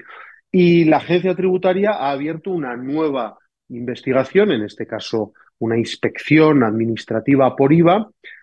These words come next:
porque, eh, las comisiones cobradas por Piqué están exentas de impuestos, en tanto en cuanto se las paga Arabia Saudí directamente a Cosmos. Eh, esas facturas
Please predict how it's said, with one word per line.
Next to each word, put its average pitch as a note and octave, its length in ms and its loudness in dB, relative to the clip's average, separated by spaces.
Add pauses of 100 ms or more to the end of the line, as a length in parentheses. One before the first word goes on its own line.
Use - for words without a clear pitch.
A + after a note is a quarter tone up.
(160)
porque, E3 720 2
eh, A#2 520 0
las C3 240 0
comisiones C#3+ 640 -2
cobradas A#2+ 640 -2
por C3 280 -6
Piqué D#3 460 -2 (280)
están D#3 420 0
exentas C#3 600 -2
de A2+ 100 -4
impuestos, A2 600 -2
en G#2+ 100 -6
tanto B2+ 260 0
en B2 100 2
cuanto C3+ 500 0 (320)
se D3 240 -2
las A#2+ 260 -2
paga B2 400 0
Arabia B2+ 360 -2
Saudí C#3+ 440 -4
directamente A#2+ 680 -2
a C3 80 0
Cosmos. F3 580 0 (300)
Eh, A#2 540 -2 (260)
esas C#3 380 0
facturas C3+ 840 2